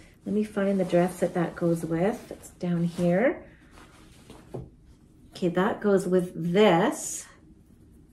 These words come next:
That's the pinner outfit. Isn't that beautiful? Look at the beautiful floral print on there. And ties in the back.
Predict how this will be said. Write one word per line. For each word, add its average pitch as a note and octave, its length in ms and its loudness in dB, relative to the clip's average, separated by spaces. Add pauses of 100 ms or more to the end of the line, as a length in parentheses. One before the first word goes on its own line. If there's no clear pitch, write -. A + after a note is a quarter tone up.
(320)
That's - 280 -10
the - 140 -8
pinner G#3+ 440 0
outfit. - 960 -2 (1200)
Isn't F3 260 -6
that D#3+ 240 -6
beautiful? G3+ 640 -4
Look A3+ 160 -6
at G#3+ 80 -6
the F3 60 -2
beautiful F3 440 0
floral E3 520 -2
print C4+ 480 -4
on B3+ 220 -2
there. B3 560 -2 (1040)
And F3+ 440 -6
ties A3 460 0
in G#3 120 0
the F#3+ 60 0
back. G3 680 -4